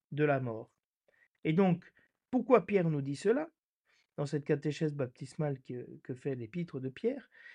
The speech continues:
Parce que c'est ce que Dieu va faire en nous, <clears throat> mettre à mort le vieil homme pour f-, vi-, mm, insuffler en nous l'Esprit Saint pour que vive l'homme nouveau.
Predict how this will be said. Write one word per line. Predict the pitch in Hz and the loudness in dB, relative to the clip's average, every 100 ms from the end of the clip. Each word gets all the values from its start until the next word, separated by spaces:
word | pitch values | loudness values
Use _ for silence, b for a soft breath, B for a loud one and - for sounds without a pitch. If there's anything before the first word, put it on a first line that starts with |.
| B B - | B B 2
Parce | 180 160 202 202 | 2 2 2 2
que | 202 240 - - | 2 -2 -2 -6
c'est | - 165 | -2 -2
ce | - | 0
que | 175 170 | 0 0
Dieu | 143 135 254 | 0 2 4
va | 202 165 | 4 0
faire | 165 143 | -2 -2
en | 143 | -2
nous, | 131 - _ _ | -4 -10 _ _
<clears throat> | 233 214 139 139 | 4 4 -2 0
mettre | 156 214 - - | 2 2 0 -2
à | 165 | 4
mort | 175 165 143 123 _ _ _ 139 | 6 6 2 0 _ _ _ -4
le | 151 | -2
vieil | 139 127 165 | -2 -2 -2
homme | 233 240 b b - | -2 -6 b b -10
pour | 127 | -10
f-, | - - - - | -10 -20 -18 -6
vi-, | 156 190 190 - | -6 -6 -10 -14
mm, | 175 160 165 - | -10 -8 -8 -2
insuffler | 202 196 185 - 165 | -2 -2 -6 -2 -2
en | 147 | 0
nous | 147 127 | -4 0
l'Esprit | 175 226 - - 147 | 2 2 -2 -8 -8
Saint | - 185 220 b b - | -4 -6 -6 b b -8
pour | 147 | -6
que | - | -2
vive | 151 196 202 143 | -2 -2 -2 0
l'homme | 196 196 | 2 2
nouveau. | 160 147 - | 2 0 -8